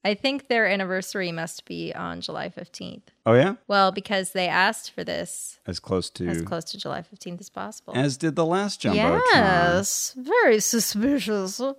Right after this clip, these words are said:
Speaker 1: I don't think this can be a coincidence.
Speaker 2: Synchronicity.
Speaker 1: Did you see that owl just fly by?
Speaker 2: Yeah, that's weird, 'cause
Speaker 1: Whoa.
Speaker 2: I've never seen an owl right there with its face pressed against the window. That's weird.
Speaker 1: Exactly.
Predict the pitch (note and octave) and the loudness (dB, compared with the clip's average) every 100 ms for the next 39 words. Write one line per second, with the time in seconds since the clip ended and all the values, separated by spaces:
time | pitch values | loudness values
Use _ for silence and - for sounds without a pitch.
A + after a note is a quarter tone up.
0 | _ _ A3 B3 B3 G#3+ F#3 F#3 F3 E3 | _ _ 6 8 8 4 2 -2 -4 -8
1 | F3 D#3+ D3 - F2+ - - F2+ B2 - | -8 -6 -8 -8 -10 -10 -14 -14 -14 -16
2 | - _ - - G2 G2 G#2+ D#2+ - - | -18 _ -10 0 2 2 2 0 -4 -8
3 | - G2 A3+ G#3 A3 C#4+ C4 - F#3 G3+ | -10 -4 -4 -2 -4 0 0 0 -2 -2
4 | B3 - C4 B3+ B3+ A#2+ C3 B2+ E2+ E2 | -4 -6 -6 -6 0 6 8 8 6 0
5 | - - D#4+ D4+ C#4+ C#4+ C#4+ C#4 G#2 G2 | 0 6 10 10 10 8 6 6 6 6
6 | G2 G2 F#2+ - F#2+ F2+ F2+ E2+ D#2+ E2+ | 4 4 2 0 0 2 2 2 2 0
7 | F#2 - F2+ E2+ D#2+ D#2+ - F2+ F#2 D#2+ | 0 0 0 2 0 -4 -4 0 0 -2
8 | - - - A#2 C3+ - F2 - E2 E2 | -6 -4 2 2 2 -2 -2 -2 -4 -4
9 | - D#2+ E2 A#2 D2 C#2+ G#2 - - - | -4 -4 0 0 0 -2 -4 -6 -14 -6
10 | G3 F#3 F#3 E3+ F3+ - C#3 D3+ | -6 -4 0 0 -2 -4 -6 -6